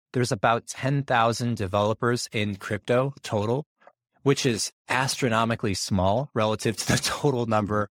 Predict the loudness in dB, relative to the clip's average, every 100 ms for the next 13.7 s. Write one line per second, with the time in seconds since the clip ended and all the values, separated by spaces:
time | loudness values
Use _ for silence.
0 | _ _ _ -2 0 0 -4 0 0 0
1 | 2 4 4 4 2 2 2 2 0 0
2 | 0 0 -2 _ _ -6 -2 0 0 -2
3 | -4 0 0 0 -2 -8 -10 -2 0 0
4 | -2 -2 -2 -4 -6 -2 -2 -4 _ _
5 | _ -4 0 2 0 -2 -2 -2 -2 -2
6 | 0 4 4 2 -2 _ -10 -6 2 2
7 | 4 2 2 0 0 -4 -6 -8 -6 0
8 | 0 0 -4 -12 -8 0 0 0 -4 -4
9 | -4 -8 -14 _ _ -4 -4 -4 -6 -6
10 | -8 -14 -8 -6 -4 -6 -6 -6 -6 -2
11 | 0 0 -2 -2 -6 -2 -2 0 0 0
12 | -4 -2 -2 -2 -4 -4 -4 -6 -8 -4
13 | -4 -2 -2 -2 -4 -4